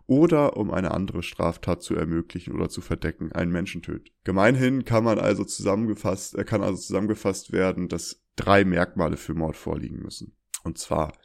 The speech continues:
erstens muss eine Absicht da sein, zweitens ein egoistisches Motiv und drittens eine besonders verwerfliche Art und Weise der Tatausführung. Das ledigliche Vorliegen einer Absicht reicht somit noch nicht aus, um einen Mord zu begründen.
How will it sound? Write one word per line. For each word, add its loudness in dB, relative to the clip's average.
erstens 2
muss 0
eine 2
Absicht -2
da 2
sein, -2
zweitens -2
ein -6
egoistisches -2
Motiv -6
und -10
drittens -6
eine -4
besonders -2
verwerfliche -4
Art -2
und -6
Weise -4
der -2
Tatausführung. -8
Das -4
ledigliche 2
Vorliegen 2
einer -2
Absicht -4
reicht 0
somit -6
noch -6
nicht -6
aus, -2
um -8
einen -4
Mord -4
zu -12
begründen. -12